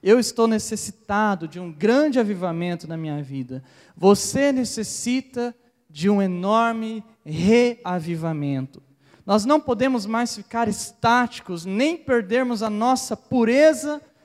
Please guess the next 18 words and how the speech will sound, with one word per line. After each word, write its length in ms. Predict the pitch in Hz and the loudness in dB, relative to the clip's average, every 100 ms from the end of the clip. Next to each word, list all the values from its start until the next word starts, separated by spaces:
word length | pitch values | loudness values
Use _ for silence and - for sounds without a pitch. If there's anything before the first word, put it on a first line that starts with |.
| - | -8
em 180 | 214 208 | -6 -6
Cristo 640 | _ 208 233 214 - 214 | _ -6 -6 -6 -10 -10
Jesus. 800 | 185 165 139 180 175 - - - _ _ _ | -8 -10 -10 -12 -12 -14 -16 -16 _ _ _
A 120 | 190 | -2
santidade 840 | 196 - 220 - 170 208 226 247 214 | -2 0 -2 -4 0 2 2 0 -4
do 120 | 196 | -2
nosso 260 | 208 214 - | 0 0 -2
Senhor 320 | 196 208 214 | -2 0 -2
que 140 | 208 | -4
morreu 720 | 208 226 202 147 226 269 190 147 - - - - | 0 2 2 2 6 6 6 0 -18 -20 -20 -10
na 240 | 185 196 | -4 -4
cruz 720 | - _ - 254 277 294 - | -4 _ -2 2 4 2 -4
para 240 | - 220 196 | -8 -6 -6
nos 240 | 185 156 | -6 -8
dar 220 | 151 160 | -8 -6
a 40 | 160 | -6
vida 220 | 143 143 | -8 -10
eterna. 680 | 147 _ 131 127 120 127 | -12 _ -12 -10 -10 -12